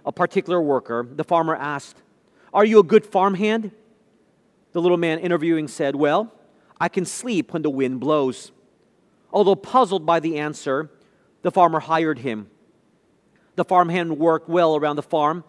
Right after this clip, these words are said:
busy from dawn to dusk, and the farmer felt satisfied with the man's work. Then one night, a storm came in, and the wind howled loudly from offshore.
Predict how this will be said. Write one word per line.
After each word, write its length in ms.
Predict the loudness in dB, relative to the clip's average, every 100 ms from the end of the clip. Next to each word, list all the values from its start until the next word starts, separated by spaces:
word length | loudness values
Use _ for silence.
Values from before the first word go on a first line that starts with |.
| _ _ 0
busy 280 | 0 0
from 240 | -4 -4 -2
dawn 320 | 0 0 0
to 100 | -6
dusk, 460 | -6 -4 -4 -10 -20 _ _ _ -6
and 120 | -2
the 60 |
farmer 340 | 0 2 2 2
felt 240 | 0 -4
satisfied 720 | -4 -4 -4 -4 -4 -2 -2 -6 _
with 120 | -10 -4
the 80 |
man's 360 | -2 -2 -6 -8
work. 420 | -4 -2 -4 -8 _ _ _ _ _ _ _ _ 0
Then 200 | 2 4
one 200 | 4 2
night, 240 | -2 -4 -8 -8 -4
a 60 |
storm 520 | -4 -4 2 4 4
came 300 | 2 -6 -4
in, 240 | -4 -6 -10 _ _ 0
and 140 | 6
the 60 | 6
wind 480 | 6 2 2 2
howled 340 | 0 0 0 0
loudly 520 | 2 4 4 2 0
from 200 | 0 0
offshore. 600 | 0 -2 -2 2 2 0